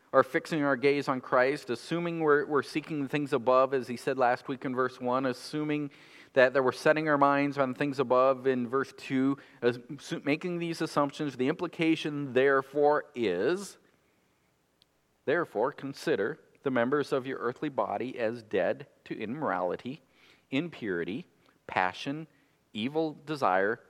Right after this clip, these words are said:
and greed, which amounts to idolatry. For it is because of these things that the wrath of God will come upon the sons of disobedience.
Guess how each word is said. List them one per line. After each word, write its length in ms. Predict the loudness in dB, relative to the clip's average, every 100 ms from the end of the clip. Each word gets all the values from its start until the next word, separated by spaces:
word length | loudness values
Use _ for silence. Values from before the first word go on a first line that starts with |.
| _
and 160 | -8 -6
greed, 380 | -8 -10 -12 -20 _ -8
which 200 | -6 -2
amounts 300 | -2 -2 -4
to 120 | -2
idolatry. 640 | 2 2 2 -2 -8 -20 _ _ _ _ _ _
For 160 | 2 4
it 140 | 2
is 180 | 0 -2
because 420 | -8 -2 0 0
of 120 | -2
these 260 | -4 -10 -2
things 360 | 0 0 -2
that 180 | 0 -2
the 80 | -2
wrath 320 | 0 0 -2
of 120 | -4
God 380 | -2 -2 2 2
will 200 | 2 -2
come 280 | -2 -6 -6
upon 400 | -4 -2 -2 -2
the 80 | -8
sons 320 | -8 -8 -8
of 140 | -10
disobedience. 800 | -12 -10 -10 -10 -12 -12 -14 -20